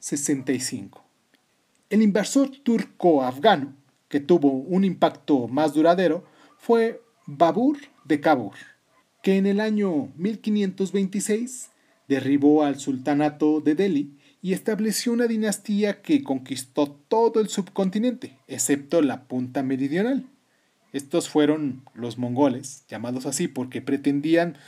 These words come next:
descender de los mongoles turcos de Asia Central. Los mongoles presidieron una cultura cortesana magnífica,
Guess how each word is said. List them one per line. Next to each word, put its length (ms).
descender 720
de 100
los 180
mongoles 600
turcos 560
de 180
Asia 240
Central. 500
Los 160
mongoles 680
presidieron 880
una 320
cultura 580
cortesana 640
magnífica, 840